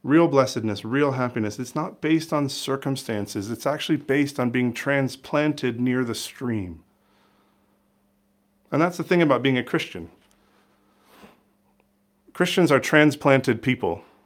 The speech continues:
The Bible consistently tells us that a Christian is not fundamentally a good person on their own. They're not fruit-bearing on their own. A Christian is someone who's been transplanted and rooted into something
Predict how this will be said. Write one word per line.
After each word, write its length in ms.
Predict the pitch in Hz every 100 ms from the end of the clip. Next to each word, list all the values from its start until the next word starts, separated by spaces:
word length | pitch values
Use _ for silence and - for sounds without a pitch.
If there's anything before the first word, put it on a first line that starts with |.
| _ _ _ _ _ _ _ _ _ -
The 100 | 113
Bible 280 | 151 165
consistently 600 | 160 170 151 170 - 170 139
tells 320 | 147 151 131
us 140 | 123
that 180 | 139 131
a 60 | 127
Christian 400 | - 165 - 156
is 140 | 147
not 260 | 185 - -
fundamentally 720 | 165 170 151 147 156 156 127
a 60 | 117
good 240 | 151 139
person 420 | - 151 147 117
on 260 | 117 120 113
their 200 | 107 110
own. 320 | 101 90 117 _ _ _ - - -
They're 100 | -
not 160 | 160 147
fruit-bearing 640 | - 170 170 135 120 113
on 200 | 113 110
their 140 | 104 101
own. 280 | 87 80 - _ _ _ _ _ _ _ _ _ _ -
A 80 | 135
Christian 380 | - 185 180
is 80 | 160
someone 320 | - 151 135
who's 160 | 131 131
been 180 | 143 131
transplanted 880 | - 160 170 165 - 151 151 143 127
and 320 | 120 127 139
rooted 340 | 175 185 156
into 520 | - 185 202 202 -
something 920 | 147 - - 185 180 - 110 110 151